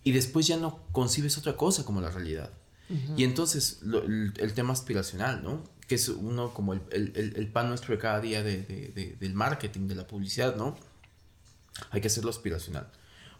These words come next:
Speaker 1: Porque todos quieren, vuelvo al verbo, tener más.
Speaker 2: O ser alguien que no son.
Speaker 1: Bueno, es que
Speaker 2: También,
Speaker 1: para mí
Speaker 2: ¿no?
Speaker 1: es una capa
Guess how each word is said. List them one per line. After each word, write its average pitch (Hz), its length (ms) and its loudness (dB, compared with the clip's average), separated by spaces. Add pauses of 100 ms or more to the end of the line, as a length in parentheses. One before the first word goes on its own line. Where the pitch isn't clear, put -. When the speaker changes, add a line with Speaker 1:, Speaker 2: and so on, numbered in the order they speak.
Speaker 1:
Porque 107 260 2
todos 131 300 2
quieren, 151 420 2 (340)
vuelvo 95 200 2
al 95 60 2
verbo, 107 380 0 (220)
tener 117 380 2 (1300)
más. - 420 0 (180)
Speaker 2:
O 196 120 2
ser 202 260 4
alguien 226 320 0
que 185 120 -2
no 190 160 -4
son. 233 300 -6 (920)
Speaker 1:
Bueno, 202 180 8
es 170 80 6
que 202 100 0
Speaker 2:
También, - 40 -2
Speaker 1:
para 175 140 6
mí 160 60 6
Speaker 2:
¿no? 175 100 6
Speaker 1:
es - 80 0
una 196 160 4
capa - 480 0